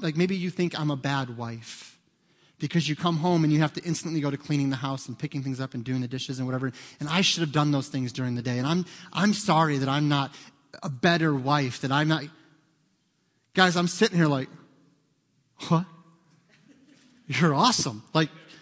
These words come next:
you're amazing. Like, the children are alive, okay? Like, you're, you're sane, okay? You're not running around the house, like, in a straitjacket, okay? Like,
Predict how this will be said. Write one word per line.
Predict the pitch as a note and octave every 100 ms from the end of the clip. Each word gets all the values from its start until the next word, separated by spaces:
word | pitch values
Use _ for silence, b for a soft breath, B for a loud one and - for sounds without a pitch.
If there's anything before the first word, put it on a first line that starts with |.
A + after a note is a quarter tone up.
| B
you're | G3 G3
amazing. | F#3+ E4 D4 D3 A#2+
Like, | D#3+ D3+ B B B
the | E3+
children | - G#3+ G#3+
are | F3+
alive, | D#3 D3 F#3+ C#4 E4 C#4+ - B
okay? | - A#3 D4 B B
Like, | G#3 G3 - - - - - - - -
you're, | D3 G#3 C4+ B3+
you're | F#3+ G#3+
sane, | - A3 A3 E4 F4+ -
okay? | - A#3+ D#4+ - B B
You're | F3+ G#3+
not | G#3
running | F3 A3 A#3+
around | A3+
the | G#3+
house, | F#3+ A3+ C#4 -
like, | G3+ F#3
in | G#3
a | F3+
straitjacket, | - - A3 A#3+ B3+ C4+ E4
okay? | D4+ B3
Like, | C4+ A#3+